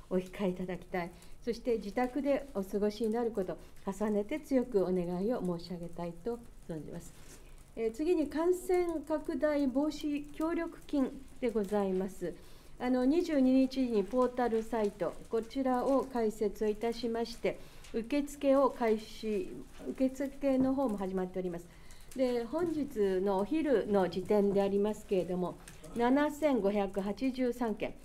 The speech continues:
えー、この申請をいただいております。外出避けるためにもですね、ぜひポータルサイトからオンライン申請をしていただければと存じます。また、あの、郵送、都税事務所などでも、えー、お受けしておりますので、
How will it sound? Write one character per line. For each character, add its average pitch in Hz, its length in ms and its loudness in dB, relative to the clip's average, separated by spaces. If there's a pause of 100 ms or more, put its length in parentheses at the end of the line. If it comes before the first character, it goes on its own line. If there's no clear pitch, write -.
(240)
え 196 140 -2
ー、 190 60 -8
こ 240 100 0
の 233 120 2
申 233 220 0
請 233 220 0
を 254 80 2
い 226 80 0
た 196 120 0
だ 180 140 -2
い 170 80 -4
て 214 180 -4
お 185 80 2
り 160 200 -6
ま 156 180 -8
す。 - 320 -10 (420)
外 285 220 2
出 330 200 -10
避 311 180 -2
け 370 160 4
る 320 100 2
た 247 120 0
め 226 120 4
に 208 140 4
も 190 120 2
で 185 140 0
す 202 140 -2
ね、 196 100 2
ぜ 262 140 0
ひ 247 120 2
ポ 302 180 -2
ー - 40 -2
タ 359 140 0
ル 349 80 0
サ 339 160 0
イ 320 80 -2
ト 240 100 0
か 233 160 -2
ら 190 140 2 (240)
オ 294 100 0
ン 330 120 2
ラ 359 120 6
イ 349 80 2
ン 339 60 0
申 320 240 0
請 254 180 0
を 185 100 6
し 185 80 -8
て 196 140 0
い 185 60 2
た 190 120 0
だ 190 140 -2
け 196 100 -2
れ 185 120 2
ば 180 120 -4
と 180 140 -8
存 165 240 -8
じ 165 100 -10
ま 160 140 -8
す。 - 100 -16 (400)
ま 247 140 0
た、 269 200 2
あ 262 40 2
の、 247 260 4
郵 269 300 2
送、 254 400 2
都 226 200 0
税 262 260 6
事 262 100 -4
務 247 160 2
所 208 300 -4
な 202 160 0
ど 190 100 0
で 262 140 2
も、 233 240 2 (280)
え 165 560 0
ー、 - 40 0
お 202 60 6
受 208 180 0
け 202 40 2
し - 60 -12
て 214 100 -4
お 208 60 2
り 202 100 2
ま 240 160 0
す 240 140 -12
の 180 100 0
で、 170 160 -4